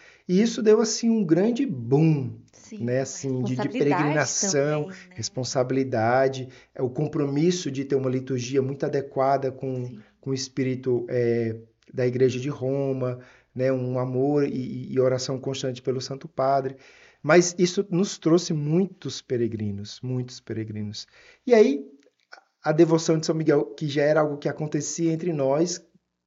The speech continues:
Speaker 1: ganhou proporções muito grandes, né? Então, assim, eu tenho me dedicado a São Miguel Arcanjo há quinze anos.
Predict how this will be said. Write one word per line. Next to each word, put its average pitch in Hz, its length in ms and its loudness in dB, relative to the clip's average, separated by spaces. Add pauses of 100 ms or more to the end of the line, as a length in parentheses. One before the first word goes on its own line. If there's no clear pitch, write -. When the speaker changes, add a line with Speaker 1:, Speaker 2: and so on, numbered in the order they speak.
(140)
Speaker 1:
ganhou 147 260 0
proporções 156 720 -4 (340)
muito 175 220 -4
grandes, 127 460 4
né? 127 80 -2
Então, 147 180 0
assim, 147 300 -2
eu 143 140 2
tenho 170 280 2
me 175 140 2
dedicado 165 600 4
a 165 40 4
São 151 160 -6
Miguel 135 260 4
Arcanjo 139 580 -2 (320)
há 160 120 0
quinze 254 400 -2
anos. 107 500 -4